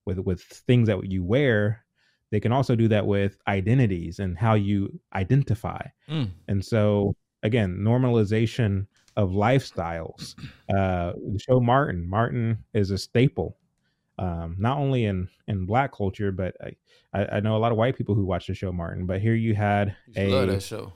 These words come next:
Speaker 2: <laughs>
Speaker 1: a young man who was unmarried to his girlfriend, and they lived together, and, you know, they were shacking up, as the old folks would say.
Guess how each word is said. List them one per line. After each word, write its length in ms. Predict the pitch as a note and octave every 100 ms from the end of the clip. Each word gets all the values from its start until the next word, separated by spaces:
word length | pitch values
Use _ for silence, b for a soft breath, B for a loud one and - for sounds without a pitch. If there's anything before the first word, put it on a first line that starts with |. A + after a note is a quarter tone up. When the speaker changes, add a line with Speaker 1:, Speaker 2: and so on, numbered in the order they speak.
| -
Speaker 2:
<laughs> 140 | -
Speaker 1:
a 60 | G2+
young 340 | F#2 A2+ B2
man 520 | A#2 A2+ A2 G#2+ G#2+ A#2 _
who 440 | A#2 G#2 G2 G2 G2 b b b b _ _
was 200 | G#2 F#2
unmarried 680 | G#2+ A2+ A2 A2 A2 A2 G2+
to 300 | - G#2+ G2 -
his 160 | A#2
girlfriend, 480 | F#2+ G2+ G2+ G#2+ G2+
and 100 | F#2+
they 100 | F#2+
lived 260 | F#2+ G2+ F#2
together, 640 | F#2+ G2 G2 F#2+ F#2+ G2+ -
and, 560 | F#2 F#2 F#2 F#2+ F#2 - -
you 100 | F#2
know, 100 | F#2
they 80 | F#2
were 120 | F2
shacking 420 | - A2 - F#2+
up, 160 | F#2 F#2
as 100 | F#2+
the 60 |
old 180 | F2+ F2+
folks 220 | F2+ F2
would 100 | F#2
say. 140 | -